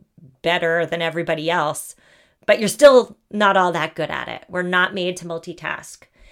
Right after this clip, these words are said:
And, you know, we tend to think of multitasking in the context of work, our professional lives, but it applies to all areas of life, doesn't it?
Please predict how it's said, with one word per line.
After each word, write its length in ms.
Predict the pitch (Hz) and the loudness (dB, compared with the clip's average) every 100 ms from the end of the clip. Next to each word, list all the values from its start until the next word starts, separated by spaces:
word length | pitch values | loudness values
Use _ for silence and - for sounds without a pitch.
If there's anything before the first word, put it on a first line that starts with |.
| _ _ | _ _
And, 260 | 277 294 - | -8 -8 -6
you 60 | 294 | -4
know, 100 | 294 | 0
we 140 | 311 | -2
tend 240 | 311 466 - | -4 -8 -8
to 120 | 427 | -6
think 240 | 311 294 | -4 -2
of 120 | 269 | -2
multitasking 920 | 233 196 190 226 208 180 180 214 208 | -2 -2 -4 -6 -4 -4 -4 -8 -8
in 160 | - 196 | -6 -6
the 80 | 185 | -6
context 580 | - 170 175 175 - - | -6 -6 -6 -8 -8 -8
of 320 | 165 156 - _ _ _ - | -8 -8 -14 _ _ _ -10
work, 360 | 147 165 214 | -4 -2 -4
our 100 | 160 | -8
professional 560 | 151 165 170 160 - 214 | -10 -8 -8 -8 -8 -6
lives, 420 | 214 220 226 - _ _ - - | -4 -4 -6 -12 _ _ -20 -10
but 100 | 269 | -2
it 120 | 370 | 0
applies 420 | 370 311 285 269 262 | 0 0 2 2 0
to 140 | 294 | -2
all 200 | 226 208 | 0 0
areas 320 | 170 170 165 | 0 -2 -2
of 120 | 170 | -6
life, 260 | - - - | -8 -12 -6
doesn't 240 | - 160 | -6 -6
it? 160 | 170 - | -10 -12